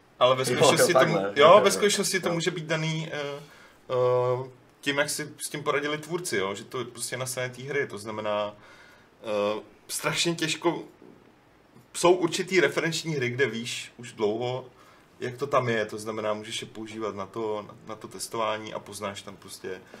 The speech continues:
Speaker 1: eh, rozmazává mi to, eh, jak je to rychlý, jak, jak to ve skutečnosti vypadá, jo? Ale tohle je jako potřeba brát taky v úvahu, že
Speaker 2: To je, to je pravda,
Speaker 1: u,
Speaker 2: no.
Speaker 1: u těch her je to, u těch her je to hodně i
Speaker 2: Jo, jo, já
Speaker 1: u těch
Speaker 2: aspoň
Speaker 1: hrách.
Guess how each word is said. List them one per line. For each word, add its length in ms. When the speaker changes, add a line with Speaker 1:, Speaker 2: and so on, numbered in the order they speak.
Speaker 1:
eh, 40
rozmazává 640
mi 120
to, 600
eh, 40
jak 140
je 60
to 140
rychlý, 680
jak, 120
jak 100
to 120
ve 80
skutečnosti 440
vypadá, 380
jo? 260
Ale 240
tohle 300
je 80
jako 180
potřeba 320
brát 200
taky 200
v 100
úvahu, 260
že 40
Speaker 2:
To 80
je, 60
to 140
je 60
pravda, 320
Speaker 1:
u, 20
Speaker 2:
no. 100
Speaker 1:
u 60
těch 240
her 120
je 80
to, 140
u 320
těch 180
her 100
je 80
to 120
hodně 340
i 60
Speaker 2:
Jo, 60
jo, 100
já 60
Speaker 1:
u 40
těch 80
Speaker 2:
aspoň 320
Speaker 1:
hrách. 420